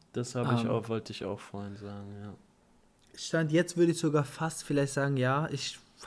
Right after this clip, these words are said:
Speaker 2: hab leider das, die Vermutung, dass sie nur ein Regular-Season-Team sind.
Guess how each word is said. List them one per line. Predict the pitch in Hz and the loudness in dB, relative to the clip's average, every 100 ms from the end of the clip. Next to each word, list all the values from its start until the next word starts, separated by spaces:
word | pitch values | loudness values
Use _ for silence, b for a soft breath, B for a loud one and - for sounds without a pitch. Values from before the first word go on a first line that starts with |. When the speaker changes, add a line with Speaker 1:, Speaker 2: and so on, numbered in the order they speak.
| - | -4
Speaker 2:
hab | 143 | -2
leider | 147 135 143 139 | 0 0 2 0
das, | 135 123 - - 127 | 0 -6 -6 -12 -10
die | - 127 | -6 -2
Vermutung, | 131 131 139 151 151 147 135 | 2 4 6 4 2 -2 0
dass | 123 123 | -2 0
sie | 127 | 0
nur | 135 135 | 2 2
ein | 131 | 2
Regular-Season-Team | 131 135 127 123 135 135 131 - 127 123 | 0 0 0 0 -2 -2 -4 -2 0 0
sind. | 120 127 165 - | 2 0 0 -4